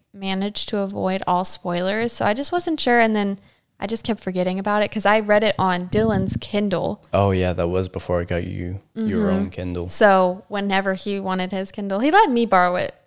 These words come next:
Speaker 1: a lot. But if he was reading something on it or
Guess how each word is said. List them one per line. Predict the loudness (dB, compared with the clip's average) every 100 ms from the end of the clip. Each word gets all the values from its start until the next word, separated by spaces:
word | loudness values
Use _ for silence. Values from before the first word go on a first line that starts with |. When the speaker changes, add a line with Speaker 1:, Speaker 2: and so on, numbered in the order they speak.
| _ -10
Speaker 1:
a |
lot. | -4 -4 -4 -4
But | 0 2 2
if | -2 -6 -10
he | -4 0
was | 2
reading | 2 0
something | 0 -2 -2 -2
on | 0
it | 0
or | 2 0